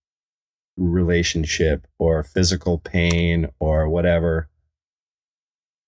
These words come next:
Just, like, there is no, I would take,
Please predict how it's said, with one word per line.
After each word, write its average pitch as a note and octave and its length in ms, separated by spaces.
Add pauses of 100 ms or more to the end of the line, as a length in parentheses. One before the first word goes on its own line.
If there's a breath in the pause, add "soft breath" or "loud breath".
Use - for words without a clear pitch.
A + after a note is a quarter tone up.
(140)
Just, - 360
like, F#2 300
there A#2+ 280
is G2+ 200
no, A2+ 400
I A2 160
would B2 220
take, G#2+ 480